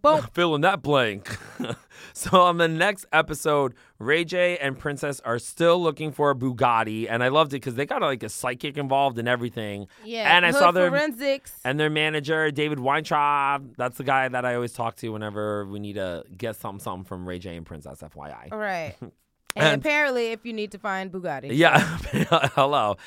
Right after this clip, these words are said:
Speaker 2: And someone creepily reaches out to Princess to meet up because apparently maybe they have Bugatti. 'Cause she's like,
Speaker 1: Right.
Speaker 2: <gasps> "That's the car from the footage." So
Speaker 1: Yeah.
Speaker 2: we shall see. Uh,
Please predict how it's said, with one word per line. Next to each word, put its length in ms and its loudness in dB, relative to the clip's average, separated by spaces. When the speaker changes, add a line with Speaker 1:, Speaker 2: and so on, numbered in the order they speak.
Speaker 2:
And 260 2
someone 380 0
creepily 640 -4
reaches 320 -6
out 200 0
to 80 -8
Princess 540 -6
to 120 -10
meet 240 -4
up 140 0
because 260 -6
apparently 460 -8
maybe 580 -6
they 220 -6
have 240 -2
Bugatti. 640 -2
'Cause 160 -10
she's 80 -8
like, 280 -4
Speaker 1:
Right. 220 -14
Speaker 2:
<gasps> 20 -20
"That's 220 -2
the 60 -12
car 200 -4
from 160 -4
the 60 -6
footage." 540 -6
So 320 -6
Speaker 1:
Yeah. 240 -12
Speaker 2:
we 80 -4
shall 240 -2
see. 340 -8
Uh, 300 -2